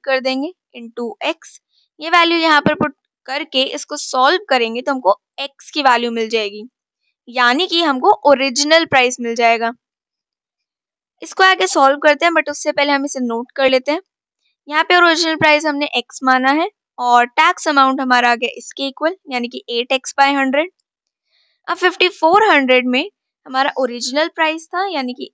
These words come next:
X प्लस टैक्स अमाउंट था, यानी कि एट एक्स by हंड्रेड, तो ये आ जाएगा इसके इक्वल। अब यहाँ पे एक फ्रैक्शन में है और एक नहीं है, इन दोनों को ऐड करने के लिए इस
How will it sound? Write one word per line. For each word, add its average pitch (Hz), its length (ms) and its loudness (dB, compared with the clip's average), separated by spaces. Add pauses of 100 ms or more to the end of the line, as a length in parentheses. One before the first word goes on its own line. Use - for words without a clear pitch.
X - 360 -12 (340)
प्लस 262 260 -16
टैक्स 262 380 -2
अमाउंट 294 320 -2
था, 302 120 -6 (240)
यानी 240 160 -18
कि - 100 -16 (200)
एट 262 260 -10
एक्स 254 320 -8
by 240 120 -8 (100)
हंड्रेड, 240 360 -6 (560)
तो 254 60 -18
ये 254 80 -10
आ 247 120 2
जाएगा 240 340 -2 (100)
इसके 294 320 -14
इक्वल। 285 300 -14 (760)
अब 330 120 -8
यहाँ 359 180 2
पे 359 120 -2
एक 349 120 -6
फ्रैक्शन 254 460 -2
में 294 160 -4
है 320 180 -2
और 262 220 -2
एक 285 120 -6 (160)
नहीं 254 420 -8
है, - 140 -14 (540)
इन 370 180 -10
दोनों 370 200 0
को 339 120 2
ऐड 269 260 2
करने 269 260 -2
के 269 120 -10
लिए 285 180 -6 (100)
इस - 160 -20